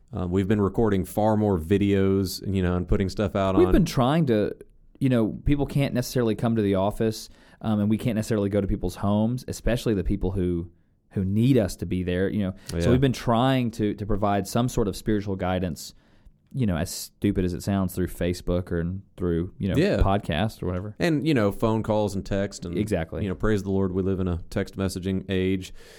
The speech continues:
Speaker 1: Uh, but with all of those things, none of this is normative.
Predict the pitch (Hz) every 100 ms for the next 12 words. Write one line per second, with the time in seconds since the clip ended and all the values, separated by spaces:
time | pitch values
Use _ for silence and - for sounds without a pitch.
0 | - - - 90 85 85 - _ - 117
1 | 135 135 156 160 131 117 - 110 98 113
2 | 117 143 117 117 - 101 87 92 95 98
3 | 90 - 85 82